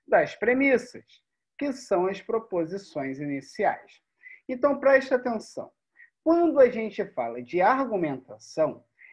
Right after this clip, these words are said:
eu posso ter argumentação por método de diagrama lógico,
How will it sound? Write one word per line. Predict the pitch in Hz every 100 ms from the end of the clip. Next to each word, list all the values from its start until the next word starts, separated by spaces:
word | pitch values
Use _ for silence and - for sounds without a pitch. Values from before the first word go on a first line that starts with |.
| -
eu | 220
posso | 226 240 233 233 220
ter | - 185
argumentação | 180 180 170 170 160 160 151 151 - 135
por | 131 156 139
método | 139 139 135 127 123
de | 120 131
diagrama | 123 - 233 285 240 175 202 294 311
lógico, | 190 139 107 110 113 156 - 294 330